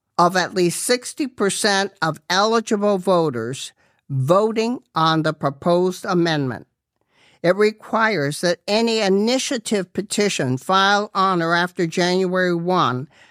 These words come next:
twenty twenty-four, with the Secretary of State proposing to amend the Constitution of the State of Ohio to be signed by at least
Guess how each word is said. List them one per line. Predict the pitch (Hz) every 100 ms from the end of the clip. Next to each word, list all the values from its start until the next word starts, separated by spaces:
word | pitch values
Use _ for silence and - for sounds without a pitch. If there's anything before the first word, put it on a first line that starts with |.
| _ -
twenty | - 214 - 226
twenty-four, | 214 - 202 202 202 - 160 131 123 151 -
with | 175 190 -
the | 175
Secretary | - - 220 208 277 - 220 214 214
of | 214
State | 202 - 190 156 127 120 _ _ _ _
proposing | 190 180 254 233 226 240 233
to | 233 208
amend | 190 190 202 220 226
the |
Constitution | 220 - 208 208 - 214 - 214 202 214 202
of | 170 170
the | 156
State | - 208 202 214
of | 208
Ohio | 208 208 196 165 160
to | - 160
be | 165
signed | 156 - 196 196 190
by | 175 165
at | 156
least | 180 170 170 -